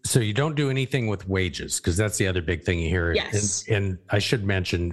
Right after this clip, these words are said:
Speaker 1: where I am without collective bargaining rights, it's also happens to be a right to work state. So the
Speaker 2: Mm-hmm.
Speaker 1: unions are always clamoring about right to work states and the pay is
Speaker 2: Yeah.
Speaker 1: less and et cetera. Do you do anything with pay?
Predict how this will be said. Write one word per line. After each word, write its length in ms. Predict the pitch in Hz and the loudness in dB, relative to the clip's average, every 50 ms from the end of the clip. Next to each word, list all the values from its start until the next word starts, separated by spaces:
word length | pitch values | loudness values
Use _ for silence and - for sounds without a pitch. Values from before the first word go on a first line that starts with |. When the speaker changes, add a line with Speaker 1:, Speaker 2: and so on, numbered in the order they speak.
| 82 | 0
Speaker 1:
where 240 | 92 98 107 104 104 | 0 0 2 2 2
I 120 | 104 101 101 | 0 0 0
am 480 | 98 95 92 87 87 87 82 76 - - _ _ _ _ _ - | 2 2 2 2 0 0 -2 -4 -8 -12 _ _ _ _ _ -2
without 320 | 101 87 95 92 90 - | 0 2 2 0 0 0
collective 320 | - 98 90 85 - 85 | 0 0 0 0 0 0
bargaining 340 | 95 151 160 156 139 123 113 | 0 2 2 2 0 0 0
rights, 240 | 107 98 98 95 - | 0 0 0 -2 -4
it's 120 | 90 85 - | -4 -2 0
also 300 | 101 92 90 - 87 80 | 0 0 0 0 0 0
happens 260 | 80 80 76 - 76 | 0 0 -2 -4 -2
to 60 | - | -2
be 100 | 95 82 | -2 0
a 60 | 73 | 0
right 200 | 76 80 78 73 - | 0 0 -2 -2 -2
to 60 | 87 | 0
work 260 | 95 127 139 123 - | 0 0 0 -2 -2
state. 360 | - - - 107 98 92 92 | -2 0 0 0 0 0 -2
So 320 | - - - 92 87 87 85 | -2 -2 0 0 0 0 0
the 100 | 80 92 | 0 0
Speaker 2:
Mm-hmm. 180 | 92 98 98 | 0 0 0
Speaker 1:
unions 220 | 98 95 90 85 87 | 0 0 -2 -2 0
are 120 | 87 85 | 0 0
always 340 | 85 82 82 82 78 73 - | 0 0 0 0 -2 -4 -6
clamoring 560 | - _ - - 107 92 87 87 85 82 78 | -8 _ -4 0 0 2 2 0 0 0 -2
about 220 | 78 73 80 78 76 | 0 0 -2 -2 0
right 200 | 78 82 80 78 - | 0 0 0 -2 -2
to 60 | 80 | 0
work 240 | 87 120 123 - - | 0 0 0 -2 -4
states 440 | - - 120 107 95 90 - - - | -4 -2 0 0 0 -2 -6 -6 -6
and 120 | 78 76 | -6 -6
the 40 | 73 | -6
pay 280 | - - 95 87 82 | -2 -2 0 0 0
is 100 | 80 80 | 0 0
Speaker 2:
Yeah. 140 | - - 101 | 0 0 0
Speaker 1:
less 420 | 113 120 120 110 104 - - - 80 | 0 0 0 -2 -2 -4 -4 -4 -4
and 300 | 78 71 69 69 - - - | -4 -4 -6 -8 -10 -10 -8
et 100 | - 76 | -6 -2
cetera. 400 | - - 101 87 76 71 67 65 - - _ _ - - - _ _ _ _ _ _ _ _ - | 0 0 0 0 0 -2 -4 -6 -10 -16 _ _ -20 -20 -20 _ _ _ _ _ _ _ _ 0
Do 80 | 98 104 | 2 2
you 80 | 101 | 2
do 180 | 95 110 113 107 | 2 0 0 0
anything 380 | 104 110 120 127 117 139 127 117 | 0 0 -2 0 0 0 0 0
with 160 | 113 107 - | 0 -2 -2
pay? 280 | - 110 104 113 127 | 0 0 0 0 -2